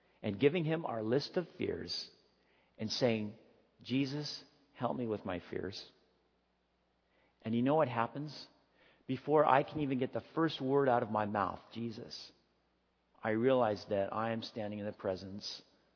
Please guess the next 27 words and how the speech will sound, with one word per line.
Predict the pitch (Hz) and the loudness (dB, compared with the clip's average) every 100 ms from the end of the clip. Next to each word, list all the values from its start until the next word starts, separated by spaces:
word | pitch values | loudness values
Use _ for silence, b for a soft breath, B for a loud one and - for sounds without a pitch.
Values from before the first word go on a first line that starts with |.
| _ _ | _ _
of | - | -8
the | 95 95 | -6 -2
almighty | 98 110 107 107 104 98 107 - _ _ - | 0 0 0 0 -2 -6 -10 -20 _ _ -18
creator | - 113 104 110 | -8 -2 0 0
God | 104 95 101 | 2 2 2
of | - 107 | 0 -4
the | 107 | -4
universe. | 107 98 90 90 90 - - _ _ _ _ _ _ _ _ _ _ _ _ b b b - | -6 -6 -8 -10 -10 -10 -12 _ _ _ _ _ _ _ _ _ _ _ _ b b b -4
And | 113 107 104 95 - - _ _ _ _ _ _ | 2 4 2 -4 -16 -20 _ _ _ _ _ _
he | 123 | -4
puts | - 147 - | 0 -2 4
out | 135 | 2
his | 110 | 2
right | 107 120 123 | 2 2 2
hand | 120 113 110 | -2 -4 -4
toward | 107 98 | -2 -2
me. | 85 73 - _ _ _ _ _ _ _ _ b b b | -2 -14 -18 _ _ _ _ _ _ _ _ b b b
And | - 127 | 2 8
that's | 143 - | 8 6
significant, | 170 139 156 139 - 78 - _ _ _ _ _ _ _ _ _ _ _ b b b | 0 0 -2 -4 -10 -12 -16 _ _ _ _ _ _ _ _ _ _ _ b b b
because | 120 - 101 | -10 -4 6
that | 127 160 160 - | 10 10 8 4
is | 123 | -6
the | 104 | -4
right | 104 135 147 | 2 4 4
hand | 120 131 127 | 2 0 0
of | 113 98 | 0 -4